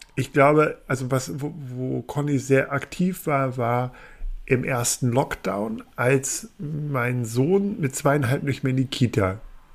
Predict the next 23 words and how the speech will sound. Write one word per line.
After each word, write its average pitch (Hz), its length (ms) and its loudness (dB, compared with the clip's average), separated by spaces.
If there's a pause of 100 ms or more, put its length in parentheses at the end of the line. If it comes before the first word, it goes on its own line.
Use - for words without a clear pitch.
konnte. 95 640 4 (1200)
Und 147 560 4 (220)
er, 139 420 6
das 135 220 2
war 135 80 8
aber 123 140 6
die 120 180 0
Zeit, 156 480 0
wo 139 100 4
er 123 240 2
eigentlich 170 640 0
schon 156 480 2 (320)
hätte 147 540 -2 (180)
zu 135 220 2
den 123 180 4
Großen 143 560 6
mal 120 360 6
hochgehen 123 720 8 (120)
können, 120 320 8
so 107 160 8
zum 110 240 -2
Schnuppern. 113 520 6 (2250)
Und 135 600 0